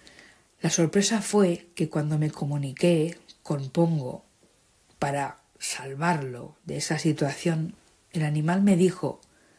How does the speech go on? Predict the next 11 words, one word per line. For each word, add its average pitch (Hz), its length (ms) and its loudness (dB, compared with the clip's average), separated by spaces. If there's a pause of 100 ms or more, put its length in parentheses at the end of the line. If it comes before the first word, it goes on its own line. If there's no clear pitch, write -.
(600)
que 180 240 2
él 202 100 4
estaba 190 380 2
de 175 140 2
servicio 143 880 -4
con 143 260 0
ese 165 300 0
humano 143 680 -2
a 156 100 -8
su - 240 -6
cargo 131 460 -6